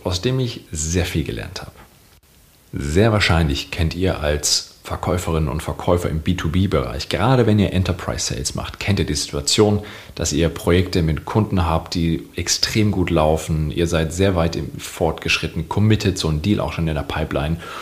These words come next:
und dann crasht der Deal, weil auf Seiten des Kunden irgendjemand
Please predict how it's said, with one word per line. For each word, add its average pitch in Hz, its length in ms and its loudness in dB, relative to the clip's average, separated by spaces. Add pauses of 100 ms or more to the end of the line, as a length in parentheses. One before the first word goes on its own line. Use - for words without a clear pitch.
(160)
und 90 160 2
dann 82 200 2
crasht - 340 -2
der - 100 -6
Deal, 143 360 4 (200)
weil 98 200 4
auf 87 100 -2
Seiten 87 260 2
des 76 160 -2
Kunden 101 380 0
irgendjemand 90 800 2